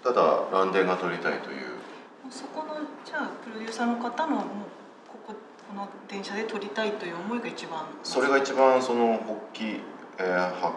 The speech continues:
Speaker 1: あの、理由にな-、発端になってるというか、
Speaker 2: うん。
Speaker 1: 発起じゃない、発端になってますね。
Speaker 2: うん。
Speaker 1: なんか、あの、その、西田さんのお父さんが嵐電に乗ってる時に、溝口健二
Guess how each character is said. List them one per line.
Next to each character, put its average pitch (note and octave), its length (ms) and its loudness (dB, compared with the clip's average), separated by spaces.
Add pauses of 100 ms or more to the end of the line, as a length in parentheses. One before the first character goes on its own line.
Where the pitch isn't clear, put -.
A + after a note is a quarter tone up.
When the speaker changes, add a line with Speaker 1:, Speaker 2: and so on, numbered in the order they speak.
Speaker 1:
あ F2+ 80 -4
の、 E2+ 360 -4
理 F2+ 120 -4
由 F2 140 -2
に F2 120 -4
な-、 E2 120 0
発 E2+ 260 -4
端 F2+ 140 4
に F2+ 60 0
な E2+ 120 2
っ - 20 -2
て E2 120 -6
る - 120 -6 (100)
と - 60 -12
い B1 40 -10
う - 40 -14
か、 - 160 -8
Speaker 2:
う - 20 0
ん。 C#2+ 40 0
Speaker 1:
発 C2+ 120 -2 (340)
起 - 100 -10
じ - 80 -6
ゃ B1+ 40 -4
な A1 80 -6
い、 - 40 -8 (200)
発 F#2 140 2 (100)
端 G#2 180 8
に G2+ 120 2
な F#2 100 2
っ F2+ 40 -2
て - 120 -6
ま - 100 -8
す - 100 -10
ね。 - 60 -10 (1040)
Speaker 2:
う - 20 -14
ん。 - 40 2
Speaker 1:
な C#3+ 60 4
ん - 40 0
か、 G#2+ 60 8
あ G2 40 8
の、 F2+ 220 4 (200)
そ - 180 -8
の、 F2+ 160 -2
西 C3 180 -4
田 C#3+ 100 8
さ - 140 6
ん - 20 4
の C3+ 120 2
お - 40 0
父 D#3+ 200 2
さ E2 120 2
ん D2+ 120 -2
が E2 420 4
嵐 G#2 180 2
電 A2 520 0
に G#2+ 100 -4
乗 G#3 140 0
っ G#2 60 -6
て A2 100 -2
る G#2 80 -2
時 G#2 200 -4
に、 F2+ 320 -6 (560)
溝 B2 180 -2
口 D3 200 0
健 G#2+ 180 2
二 - 40 -4